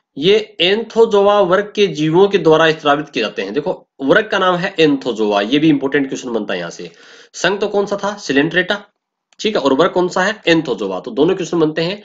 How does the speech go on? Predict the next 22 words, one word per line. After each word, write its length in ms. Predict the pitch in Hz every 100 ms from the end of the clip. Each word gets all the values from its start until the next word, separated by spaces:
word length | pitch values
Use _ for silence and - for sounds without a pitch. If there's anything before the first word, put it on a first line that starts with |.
| - _ -
एक 80 | 139
तो 80 | 165
यहाँ 240 | 139 143
इसका 220 | 143 156
संघ 200 | 143 151
का 80 | 175
बन 140 | 180
जाता 220 | 185 185 180
है 60 |
सिलेंट्रेटा 520 | 170 151 139 165 165
संघ, 300 | 160 165 208 247 247 _ _ _
और 160 | 123 131
इसका 240 | 139 151
वर्ग 300 | 117 123 185
कौन 180 | 175 175
सा 120 | 165
है, 280 | 156 180 202 _ _ -
वर्ग 200 | 120 147
जो 80 | 147
है 100 | 135
वो 140 | 135
है 280 | 139 208